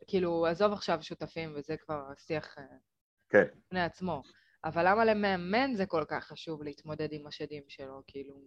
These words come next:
Speaker 1: מעבר ל-, נראה לי הדבר הכי בסיסי שיש, שתכלס, מי שלא מתמודד עם השדים לא מצליח.
Speaker 2: אז זה קודם כל, זהו, זה מתחלק לשתיים, אבל זה ה-, זה החלק, אה, תגידו את החלק השני, אבל, אה, כנראה שהוא יהיה החלק הראשון. אה,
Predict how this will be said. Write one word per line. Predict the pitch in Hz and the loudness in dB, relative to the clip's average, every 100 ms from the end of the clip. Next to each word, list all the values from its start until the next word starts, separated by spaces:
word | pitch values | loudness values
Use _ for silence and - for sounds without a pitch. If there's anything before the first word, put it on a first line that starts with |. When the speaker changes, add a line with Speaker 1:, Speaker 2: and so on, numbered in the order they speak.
| _ _ _ _ _ _ 165 | _ _ _ _ _ _ 0
Speaker 1:
מעבר | 202 233 240 | 2 4 6
ל-, | 208 185 | 8 6
נראה | 185 190 | 4 4
לי | 208 | 6
הדבר | 175 165 190 | 4 4 4
הכי | 190 170 - 220 | 4 0 -2 -2
בסיסי | - 196 185 202 | -2 -4 -2 -2
שיש, | 190 170 175 196 - | 0 0 0 0 -2
שתכלס, | 151 190 202 208 202 - _ _ _ _ - | 0 4 4 2 -2 -4 _ _ _ _ -10
מי | 175 | -4
שלא | 185 185 | -2 -2
מתמודד | 190 190 170 165 | -2 -4 0 0
עם | 170 160 | 0 -2
השדים | 156 156 160 | -6 -4 -4
לא | 156 151 | -4 -8
מצליח. | 147 220 202 - - _ _ _ _ _ _ _ _ _ | -4 4 8 6 4 _ _ _ _ _ _ _ _ _
Speaker 2:
אז | 87 | 12
זה | 107 127 | 12 12
קודם | 120 92 82 | 12 12 10
כל, | 82 85 | 10 12
זהו, | 101 82 | 10 10
זה | |
מתחלק | 90 85 101 107 | 4 8 10 10
לשתיים, | 104 - 87 76 73 | 8 6 6 6 4
אבל | 78 82 82 | 2 4 10
זה | 117 | 12
ה-, | 113 95 | 12 12
זה | 90 104 | 12 10
החלק, | 104 104 101 92 | 12 8 8 4
אה, | 90 85 - _ - | 2 2 -6 _ 2
תגידו | 85 87 82 | 6 6 4
את | 80 | 2
החלק | 85 | 2
השני, | - 127 196 117 | 2 6 8 8
אבל, | 87 82 85 | 6 4 2
אה, | - _ _ _ _ _ - - | 0 _ _ _ _ _ -20 0
כנראה | 80 87 98 | 4 6 8
שהוא | 101 | 10
יהיה | 92 | 10
החלק | 92 90 | 10 6
הראשון. | 87 82 80 104 - - - 131 - | 4 0 -2 -4 -6 -20 -20 -14 6
אה, | 92 92 92 | 12 12 12